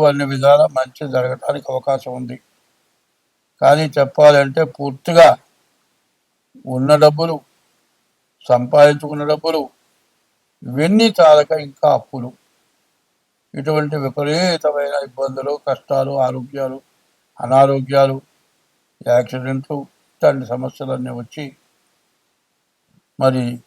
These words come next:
మీ అవసరాలను ఆగిపోయి ఇబ్బందులు పడే పరిస్థితి కనబడుతోంది. కాబట్టి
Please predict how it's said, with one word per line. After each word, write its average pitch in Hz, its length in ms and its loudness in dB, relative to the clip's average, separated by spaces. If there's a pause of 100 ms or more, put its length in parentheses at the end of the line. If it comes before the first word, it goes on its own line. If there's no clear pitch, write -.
(440)
మీ 151 200 -4
అవసరాలను 147 680 2
ఆగిపోయి 139 540 -4
ఇబ్బందులు 139 420 -8
పడే 131 220 -4
పరిస్థితి 139 640 -8 (100)
కనబడుతోంది. 147 680 -4
కాబట్టి 170 480 -4